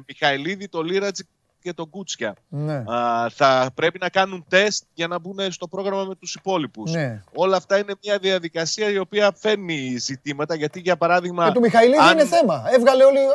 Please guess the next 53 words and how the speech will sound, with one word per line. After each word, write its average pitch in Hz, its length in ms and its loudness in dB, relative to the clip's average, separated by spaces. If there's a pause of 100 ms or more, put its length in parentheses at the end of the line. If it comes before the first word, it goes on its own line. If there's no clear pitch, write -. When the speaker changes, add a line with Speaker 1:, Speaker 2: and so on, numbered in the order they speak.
Speaker 2:
έβγαλε 285 220 6
όλο, 294 100 2 (120)
όλο 294 180 6
το 285 120 8
μήνα 302 180 2
τον 247 100 2
προηγούμενο 277 400 2
βασικός 254 360 -2
ο, 185 500 0
το 151 80 -8
παιδί. 143 200 -4
Μπορεί 175 180 0
να 208 80 4
Speaker 1:
Μπράβο, 226 160 4
Speaker 2:
ήθελε 262 120 0
να 247 60 0
τον 262 100 4
Speaker 1:
αυτό 285 120 8
Speaker 2:
βάλει. 214 100 2
Speaker 1:
ήθελα 170 200 -2
να 147 100 -10
σου - 160 -14
πω. 123 160 -14
Άμα 180 540 2 (580)
γίνει 190 320 -6
τίποτα 185 400 -2
με 165 120 -4
τον 151 280 -2
Μιχαηλίδη, 151 540 -2
τότε 202 240 -8
θα 180 140 -2
πάει 196 220 2
πάλι 190 360 0 (340)
σε - 200 -2 (380)
πειραματισμούς 143 880 -2
πίσω 185 300 -6
με 147 800 -2
το 147 120 0
Βαρέλα 151 420 6
να 135 100 -6
έχει 123 160 -8
επιστρέψει. 160 680 -6
Ο 151 100 -4
Κρέσπο 170 400 -8
δεν 180 140 -4
κατάφερε 131 440 -4
ακόμη 117 320 -10
να 113 120 -8
μπει 117 140 -14
σε 110 140 -14
πρόγραμμα. 185 460 -6
Ο 151 80 -4
Ίγκασον 180 500 -2